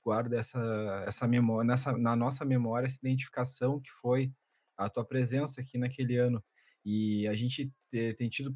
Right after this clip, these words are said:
a gente pa-, passa por alguns momentos complicados, eh, nos últimos anos, ah, sobretudo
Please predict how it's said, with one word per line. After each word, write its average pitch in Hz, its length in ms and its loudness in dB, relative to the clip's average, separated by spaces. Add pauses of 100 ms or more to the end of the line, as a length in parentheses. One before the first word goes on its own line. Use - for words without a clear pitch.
(140)
a 117 120 0
gente 123 240 -4
pa-, - 280 0
passa 160 360 2
por 135 200 -2
alguns 127 320 2
momentos 131 480 2
complicados, 120 880 0
eh, 101 380 -2
nos 104 220 0
últimos 113 440 -2
anos, 131 460 0 (640)
ah, 113 220 2
sobretudo 147 840 2